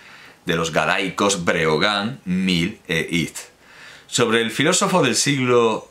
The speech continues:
once, Juan Escoto Erígena, dice Menéndez y Pelayo que el sistema del arrojado pensador irlandés es un pante-,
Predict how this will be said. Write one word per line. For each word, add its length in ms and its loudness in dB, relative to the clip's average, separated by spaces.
once, 720 -2
Juan 360 0
Escoto 640 0
Erígena, 760 0
dice 300 -2
Menéndez 480 0
y 60 -2
Pelayo 520 0
que 360 -2
el 160 0
sistema 480 0
del 160 2
arrojado 540 0
pensador 580 0
irlandés 920 -2
es 100 0
un 140 2
pante-, 320 0